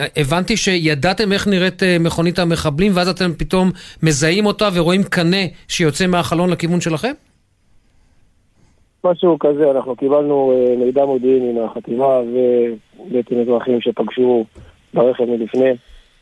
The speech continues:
Speaker 2: אה, שבעצם עלינו ביצע את הירי המקורי,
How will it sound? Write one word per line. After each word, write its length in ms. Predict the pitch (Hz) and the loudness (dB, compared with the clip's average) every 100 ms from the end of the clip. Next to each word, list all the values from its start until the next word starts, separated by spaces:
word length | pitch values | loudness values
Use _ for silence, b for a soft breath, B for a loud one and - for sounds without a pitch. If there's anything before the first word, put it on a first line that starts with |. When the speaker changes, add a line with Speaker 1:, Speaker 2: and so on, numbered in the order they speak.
| _ _ _ 127 | _ _ _ -2
Speaker 2:
אה, 500 | 110 110 113 117 117 | 2 2 2 2 0
שבעצם 440 | - 117 120 127 | -2 -2 -2 0
עלינו 280 | 120 123 131 | 0 2 0
ביצע 260 | 120 113 131 | -2 -2 -2
את 100 | 117 | 0
הירי 280 | 127 127 131 | 0 2 0
המקורי, 480 | 123 - 135 156 | 0 0 2 2